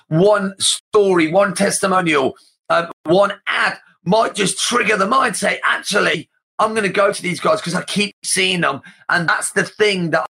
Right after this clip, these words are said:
I need," or that's the trigger. So important in marketing. So make s-, and then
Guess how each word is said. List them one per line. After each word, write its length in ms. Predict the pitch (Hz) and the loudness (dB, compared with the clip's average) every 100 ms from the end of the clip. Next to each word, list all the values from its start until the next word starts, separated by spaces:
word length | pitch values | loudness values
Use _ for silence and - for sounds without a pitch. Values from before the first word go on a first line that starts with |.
| - | -4
I 80 | |
need," 320 | 170 180 160 151 | 0 0 2 2
or 200 | 147 127 | 2 2
that's 300 | 180 - - | 0 0 -4
the 100 | 175 | -4
trigger. 520 | - 196 180 147 107 - _ _ _ _ _ | 0 0 0 0 -2 -6 _ _ _ _ _
So 200 | - 214 | -2 0
important 380 | 196 175 185 175 | 0 0 0 0
in 40 | 170 | 2
marketing. 340 | 185 180 - | 0 -2 -6
So 100 | - | -4
make 180 | 185 190 | -2 -4
s-, 140 | - - - - | -8 -10 -12 -4
and 180 | 175 | -2
then 60 | 175 | 0